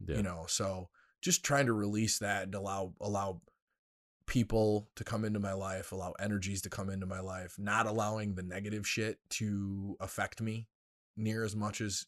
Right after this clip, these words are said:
Speaker 2: you know, which that's easier said than done. Like
Speaker 1: Yeah.
Speaker 2: that's an everyday practice. Um, but that's been more of my, my spiritual journey, I guess, lately.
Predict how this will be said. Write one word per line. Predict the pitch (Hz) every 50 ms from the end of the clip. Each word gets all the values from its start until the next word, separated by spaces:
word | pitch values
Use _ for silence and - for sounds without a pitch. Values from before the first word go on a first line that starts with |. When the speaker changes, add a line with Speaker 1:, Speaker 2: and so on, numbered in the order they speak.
| _ -
Speaker 2:
you | 110
know, | 101 95
which | 107 98 - - -
that's | - 107 104 101 -
easier | 110 113 104 101 110 107
said | 98 - 113 101 90
than | 104 101
done. | 92 95 90 85 90 90 - -
Like | 98 78 73
Speaker 1:
Yeah. | 69
Speaker 2:
that's | 98 95 -
an | 110 101 95 -
everyday | - 107 107 104 110 104 95 95 90
practice. | - - 82 76 - - - 76 - - - - _ _ _ _ _ _ _ _ - - - _ _ -
Um, | 110 110 104 101 98
but | 90 95 113
that's | 160 147 139 -
been | - 113 107
more | 101 98 95 92
of | 90 90
my, | 87 80 80 71 71 - - _ _ _ _ _ _ _ _ _ _ _ _ _ -
my | 87 87 80 -
spiritual | - - - - 80 71 - - - 82 87 87 90 98 -
journey, | - 95 92 87 85 92 90 85
I | 82 85
guess, | 85 82 85 - - -
lately. | 98 - 62 90 92 98